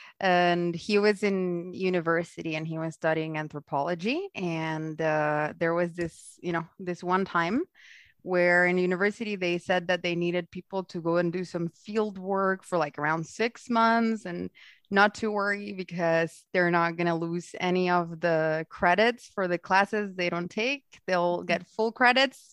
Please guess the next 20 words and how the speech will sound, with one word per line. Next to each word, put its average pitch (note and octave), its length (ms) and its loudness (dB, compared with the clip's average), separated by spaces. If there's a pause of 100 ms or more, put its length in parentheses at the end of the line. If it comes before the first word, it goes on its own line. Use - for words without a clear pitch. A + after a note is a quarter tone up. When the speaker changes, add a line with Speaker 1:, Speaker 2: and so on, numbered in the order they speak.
(100)
Speaker 1:
Basically, F3+ 440 0
all F3+ 100 2
they F3 80 0
have E3+ 200 2
to F3 80 -6
do E3 100 -2
is E3 120 -2
just E3 200 -8
go D#3+ 180 -2
there. D4+ 220 -2 (540)
He - 180 -8
was F3+ 120 2
a F3 60 -8
little F#3+ 240 2
lazy, E4+ 480 4
so - 160 0
he F#3+ 140 -2
was F3 180 -4
like, D3 160 -4
"Yeah, C3+ 140 -2